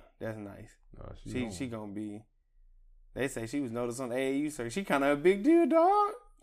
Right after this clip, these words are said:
Speaker 1: She kinda a big deal.
Speaker 2: What, what was her rank?
Speaker 1: Oh, I ain't say all that.
Speaker 2: No.
Speaker 1: Yeah, I'm, I'm, look, I'm going through the article right now. I ain't say all that.
Speaker 2: Well, uh, we talking about, uh, players. Na-, Naomi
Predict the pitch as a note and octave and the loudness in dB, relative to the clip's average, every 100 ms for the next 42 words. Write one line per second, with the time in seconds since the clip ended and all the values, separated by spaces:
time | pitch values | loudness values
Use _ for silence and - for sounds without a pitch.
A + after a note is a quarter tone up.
0 | - F4+ F#4 F4+ E4+ F4 F#4 E4 G4+ - | -8 2 4 4 4 4 4 8 8 8
1 | - - - C3 A#2 A2 A#2 F#2 - _ | 6 8 8 6 4 0 -2 -6 -10 _
2 | _ _ _ _ _ _ - C3+ C3 B2+ | _ _ _ _ _ _ -6 0 2 2
3 | B2 A#2+ A2+ A#2 A#2 G2+ G2+ G#2 - - | 2 0 -2 -2 -4 -4 -6 -8 -10 -12
4 | - - - A2 A2 G#2 G#2 G2 - - | -14 -16 -16 -10 -10 -10 -12 -14 -14 -18
5 | - G#2+ G2+ G2 B2 A#2+ C3 A#2+ A#2+ A#2 | -16 -12 -10 -6 -4 -2 -2 -2 -4 -2
6 | B2 A#2 B2 B2 B2 B2 A#2+ A#2 A#2 B2+ | 0 2 0 0 -2 -2 -2 -4 -4 -4
7 | B2 G2+ A2 A2+ - - A2+ B2 A#2 A2 | -4 -4 -6 -8 -8 -2 4 4 4 0
8 | G#2+ - G2 G#2 F#2+ G2+ B2 B2 A#2+ G2+ | -10 -6 -2 -2 -2 0 6 6 6 0
9 | G#2 G#2 G2+ G2 F2+ - A#2+ A#2 F#2+ F#2 | 4 6 6 4 0 -2 0 2 0 -2
10 | F#2+ F#2+ F#2+ F2 - G2 G2+ A2 A#2 A#2 | -2 0 0 -2 -4 -4 -2 0 -2 -4
11 | A2+ | -8